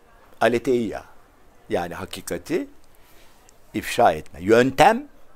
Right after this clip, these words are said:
hakikati ifşa etme yöntemi. Aletheia. Peki, yöntem bu.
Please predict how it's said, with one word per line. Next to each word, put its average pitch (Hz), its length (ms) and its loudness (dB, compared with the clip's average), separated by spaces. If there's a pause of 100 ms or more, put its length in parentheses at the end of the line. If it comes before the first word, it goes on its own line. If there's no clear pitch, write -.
(360)
hakikati 95 580 -8
ifşa 143 460 -2
etme 85 240 -10
yöntemi. 98 560 -2 (1700)
Aletheia. 98 640 2 (1300)
Peki, 87 420 -6 (1000)
yöntem 87 460 2
bu. 185 260 6